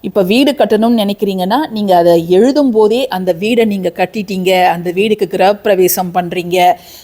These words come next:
வீட்டோட பெயிண்ட் இந்த கலர்ல இருக்குது, இத்தனை ரூம் இருக்குது, இந்த ரூம்ல வந்து இந்த பொருளை வைக்கிறீங்க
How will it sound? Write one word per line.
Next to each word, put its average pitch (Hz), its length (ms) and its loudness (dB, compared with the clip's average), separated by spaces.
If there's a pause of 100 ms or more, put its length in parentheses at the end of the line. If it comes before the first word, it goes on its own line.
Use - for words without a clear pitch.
(120)
வீட்டோட 220 460 2
பெயிண்ட் 269 500 0
இந்த 196 300 -2
கலர்ல 185 440 0
இருக்குது, 185 480 0 (360)
இத்தனை 240 420 0
ரூம் 262 440 2
இருக்குது, 185 520 0 (200)
இந்த 226 380 2
ரூம்ல 269 440 0
வந்து 214 280 -6
இந்த 202 220 -2
பொருளை 208 320 2
வைக்கிறீங்க 190 500 -2